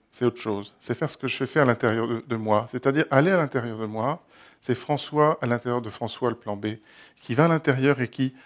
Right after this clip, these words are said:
rencontre ses parties. Voilà. Ça, c'est important parce que ça permet, la première chose que je vous ai dite, c'est de comprendre l'intention, de comprendre l'histoire, la souffrance.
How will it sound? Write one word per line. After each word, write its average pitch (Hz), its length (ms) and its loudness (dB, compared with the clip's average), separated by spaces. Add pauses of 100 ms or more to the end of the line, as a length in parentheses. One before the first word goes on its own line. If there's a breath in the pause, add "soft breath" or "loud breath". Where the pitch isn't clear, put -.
(140 loud breath)
rencontre 135 580 -4
ses 110 160 -10
parties. 104 400 -8 (560)
Voilà. 104 180 -16 (540 soft breath)
Ça, - 140 0
c'est 131 180 0
important 127 380 4
parce 160 160 0
que 127 80 -6
ça 120 160 2
permet, 123 260 4
la 123 380 -6
première 120 240 0
chose - 180 -6
que 120 100 -6
je 110 80 -8
vous 113 100 -2
ai 117 40 0
dite, 117 200 -4
c'est 101 260 -2 (420 soft breath)
de 104 340 2
comprendre 113 360 -4
l'intention, 120 560 -6 (840)
de 107 60 -14
comprendre 107 320 -4
l'histoire, 165 360 -4
la 110 80 -6
souffrance. - 600 -12